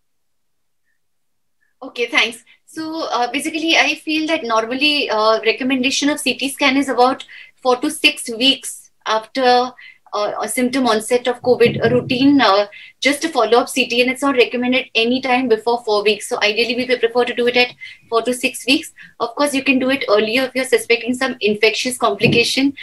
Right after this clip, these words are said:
We have a lot of fungal infections going around this time, or, uh,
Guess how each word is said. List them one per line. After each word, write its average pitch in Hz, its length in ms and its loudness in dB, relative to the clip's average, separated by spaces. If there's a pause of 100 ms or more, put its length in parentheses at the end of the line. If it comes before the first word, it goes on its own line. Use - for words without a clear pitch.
(180)
We 240 60 2
have 220 100 0
a 233 40 2
lot 240 100 0
of 285 120 -4
fungal 226 340 4
infections 240 520 0
going 220 240 4
around 233 220 0
this 226 200 0
time, 208 340 0 (340)
or, 226 220 2 (120)
uh, 196 260 2